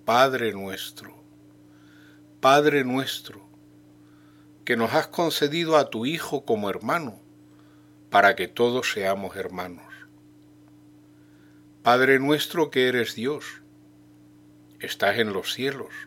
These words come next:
Deseamos que tu nombre sea santificado, Padre, que todos te bendigan, te den gracias. Padre nuestro,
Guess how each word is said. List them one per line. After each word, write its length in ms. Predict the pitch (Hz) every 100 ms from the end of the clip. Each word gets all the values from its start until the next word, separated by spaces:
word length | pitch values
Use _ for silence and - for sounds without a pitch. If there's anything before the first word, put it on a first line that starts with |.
| - - - - - - - - - - - -
Deseamos 600 | 117 - 131 156 180 -
que 160 | - 151
tu 160 | 135
nombre 600 | 131 185 196 196 190 - - - - -
sea 320 | - 151 170
santificado, 1000 | - 185 - 175 135 - 151 185 135 113
Padre, 560 | 147 180 170 113 - - - - - - - - - - - - - -
que 120 | 127
todos 380 | 120 165 185 -
te 100 | 175
bendigan, 720 | 160 123 123 190 180 143 120
te 100 | 113
den 240 | 113 170 165
gracias. 840 | 156 202 - 139 - - - - - - - - - - _ _ - _ - - - - - - - - - -
Padre 420 | - 113 147 139
nuestro, 560 | 104 113 151 - -